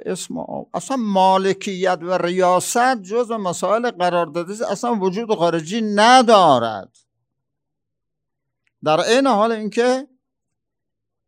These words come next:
چه در نظام‌های الهی، چه در نظامگاه-، نظام‌های بشری، این مالکیت مجازی، این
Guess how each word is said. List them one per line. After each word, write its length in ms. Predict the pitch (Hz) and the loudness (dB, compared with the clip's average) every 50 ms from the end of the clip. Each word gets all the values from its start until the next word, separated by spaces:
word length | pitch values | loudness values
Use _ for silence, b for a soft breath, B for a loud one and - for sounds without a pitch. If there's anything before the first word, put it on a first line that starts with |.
| _ _ _ _ _ _ _ _ _ | _ _ _ _ _ _ _ _ _
چه 180 | - - 240 | -4 -4 -2
در 180 | 220 190 175 165 | 0 0 0 0
نظام‌های 880 | 156 147 151 151 147 135 160 151 147 139 131 175 190 170 156 - - 139 | -2 -4 -6 -6 -6 -4 -4 -4 -4 -6 -8 -10 -10 -8 -8 -8 -6 -6
الهی، 420 | 127 127 127 127 117 139 165 147 | -6 -6 -6 -6 -8 -8 -10 -10
چه 160 | - - 170 | -10 -12 -12
در 160 | 143 143 131 | -10 -8 -8
نظامگاه-، 600 | 127 127 120 107 120 123 120 113 107 110 110 135 - _ - | -8 -8 -10 -10 -10 -10 -10 -10 -10 -12 -12 -14 -18 _ -14
نظام‌های 720 | 123 123 123 123 113 113 117 117 98 - 131 123 120 113 | -12 -10 -10 -10 -10 -10 -10 -12 -12 -14 -14 -14 -16 -16
بشری، 880 | 107 101 - 117 123 - - 131 123 127 139 156 180 202 214 220 214 _ _ _ _ _ _ _ _ _ _ _ _ _ _ _ _ _ _ _ _ _ _ b b b b b b b b b _ | -16 -12 -10 -10 -10 -10 -8 -8 -8 -6 -6 -6 -4 -6 -6 -8 -12 _ _ _ _ _ _ _ _ _ _ _ _ _ _ _ _ _ _ _ _ _ _ b b b b b b b b b _
این 120 | - 208 214 | -4 -4 -2
مالکیت 920 | 196 165 147 139 135 131 - 147 131 120 - - - 120 117 113 107 - - _ _ _ _ _ _ _ _ _ _ - | -2 -2 -2 -2 -2 -4 -6 -8 -8 -8 -8 -8 -8 -8 -6 -8 -8 -10 -14 _ _ _ _ _ _ _ _ _ _ -10
مجازی، 1400 | 139 131 127 123 107 101 123 117 113 113 117 113 - - 131 143 156 165 180 190 196 202 214 220 220 226 226 214 202 180 - _ _ _ _ _ _ _ _ _ _ _ _ _ _ _ _ _ _ _ _ _ _ _ _ _ _ _ _ _ _ _ _ _ _ _ _ _ _ _ | -8 -8 -6 -8 -8 -8 -8 -8 -8 -8 -10 -12 -12 -12 -12 -10 -10 -10 -10 -10 -12 -12 -12 -14 -14 -16 -18 -18 -20 -20 -20 _ _ _ _ _ _ _ _ _ _ _ _ _ _ _ _ _ _ _ _ _ _ _ _ _ _ _ _ _ _ _ _ _ _ _ _ _ _ _
این 580 | - 135 147 165 185 190 202 233 359 - 285 | -6 -6 -4 -4 -6 -8 -8 -10 -14 -16 -20